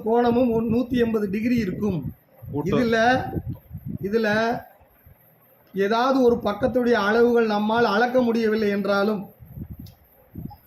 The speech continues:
Speaker 1: இன்டைரக்டாக அளக்க முடியவில்லை என்றாலும், நாம்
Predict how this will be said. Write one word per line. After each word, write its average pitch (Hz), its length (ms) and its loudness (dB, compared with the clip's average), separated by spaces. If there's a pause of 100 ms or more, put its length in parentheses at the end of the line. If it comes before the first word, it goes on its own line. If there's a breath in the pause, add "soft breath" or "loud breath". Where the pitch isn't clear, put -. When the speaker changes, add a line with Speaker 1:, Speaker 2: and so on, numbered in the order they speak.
(440)
Speaker 1:
இன்டைரக்டாக 240 800 0
அளக்க 240 220 2
முடியவில்லை 220 380 0
என்றாலும், 196 520 -2 (2000)
நாம் 214 360 -2